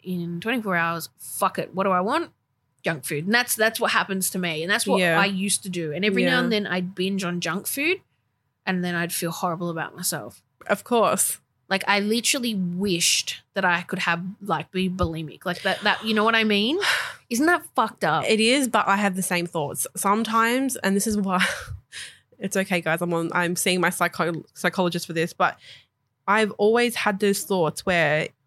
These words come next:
Speaker 2: "Oh my gosh, I can't believe I've just eaten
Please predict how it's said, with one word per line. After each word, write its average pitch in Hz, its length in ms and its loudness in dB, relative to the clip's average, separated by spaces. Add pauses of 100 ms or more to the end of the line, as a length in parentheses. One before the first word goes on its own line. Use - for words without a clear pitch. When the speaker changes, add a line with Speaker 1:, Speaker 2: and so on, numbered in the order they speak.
(760)
Speaker 2:
"Oh 202 140 2
my 202 120 4
gosh, 180 460 0
I - 60 -6
can't 196 320 0
believe 190 240 -2
I've 180 100 -6
just 190 220 -6 (100)
eaten 175 540 -2